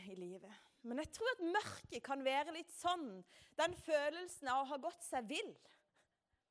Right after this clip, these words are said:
Og bare kjenne det at nå skulle jeg klare meg på egen hånd, men det gikk. Det gikk på trynet. Det å kjenne at den forviller seg. Og jeg tror at det går an å gå seg nesten vill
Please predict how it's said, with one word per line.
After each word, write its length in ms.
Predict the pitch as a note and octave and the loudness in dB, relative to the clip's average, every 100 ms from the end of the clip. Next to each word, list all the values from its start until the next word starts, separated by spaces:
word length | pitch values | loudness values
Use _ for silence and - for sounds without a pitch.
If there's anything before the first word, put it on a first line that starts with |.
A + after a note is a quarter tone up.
| _ _ _ - | _ _ _ 2
Og 80 | |
bare 180 | F#4+ - - | 2 2 0
kjenne 460 | E4+ D#4+ F4+ F#4+ | 2 2 0 -2
det 120 | D#4+ F4+ | 2 2
at 140 | D4 | 2
nå 120 | D#4 F4 | 0 -2
skulle 320 | - D4 E4+ | -4 0 0
jeg 160 | - E4 | 0 2
klare 320 | C#4 D#4 F4 | 4 4 0
meg 160 | F4 | -2
på 100 | - | 0
egen 300 | A#3+ C4+ F#4 E4+ | 0 0 -4 -6
hånd, 140 | B3+ | -4
men 140 | C4 C#4+ | -4 -4
det 140 | D#4 | 0
gikk. 400 | C#4 - - - - _ _ _ _ _ _ _ - | -2 -4 -18 -20 -20 _ _ _ _ _ _ _ -2
Det 100 | D#4+ | -2
gikk 160 | - | -2
på 100 | A#4+ - | -8 -4
trynet. 480 | D#4+ F4+ C5+ B3 G3+ - _ _ _ _ _ _ _ _ _ _ _ _ - | -2 -2 -4 -6 -10 -20 _ _ _ _ _ _ _ _ _ _ _ _ -2
Det 100 | F4+ A4+ | 2 2
å 100 | - | 2
kjenne 300 | F#4+ E4+ G#4 | 2 2 -2
at 100 | F#4 | -6
den 100 | - | -8
forviller 760 | D#4+ D4+ F#3+ D#4+ A#4+ B4+ B3+ F3 | -4 -2 0 0 2 0 0 -4
seg. 260 | - - - _ _ _ _ _ _ _ _ _ _ F4 | -6 -8 -14 _ _ _ _ _ _ _ _ _ _ 4
Og 60 | G4+ | 4
jeg 120 | A#4+ - | 4 2
tror 300 | G#4+ B4+ C4+ G#3+ - D4+ | 4 4 4 -4 -4 -4
at 80 | D4+ | -2
det 80 | D#4 | 2
går 120 | F4 | 4
an 220 | F#4+ G#4+ | 4 2
å 80 | C#4+ | 0
gå 180 | D4+ F4+ A4 | 2 2 0
seg 300 | - E4 C4 C4+ | 0 2 2 0
nesten 440 | G4 - A4 D#4+ | -2 -6 -6 -4
vill 220 | D#4 G4 | -2 -2